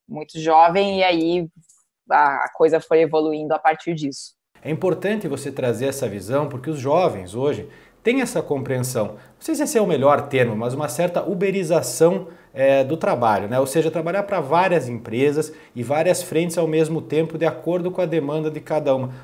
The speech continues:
Speaker 2: Que, na verdade, às vezes, sem perceber, né,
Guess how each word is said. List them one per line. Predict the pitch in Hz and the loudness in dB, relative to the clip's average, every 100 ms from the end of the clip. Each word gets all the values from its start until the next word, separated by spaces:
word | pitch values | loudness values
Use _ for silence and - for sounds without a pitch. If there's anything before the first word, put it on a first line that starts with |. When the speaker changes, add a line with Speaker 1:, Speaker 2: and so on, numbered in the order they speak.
| - | -10
Speaker 2:
Que, | 220 | -2
na | |
verdade, | 220 214 160 143 180 151 107 - - | 2 2 2 2 0 0 -4 -12 -10
às | 120 | -2
vezes, | 165 175 | 0 0
sem | - 233 302 285 | 2 2 2 2
perceber, | 208 175 - 135 123 196 208 - - | 0 0 0 -2 2 0 -2 -12 -10
né, | 127 156 - | -4 -4 -6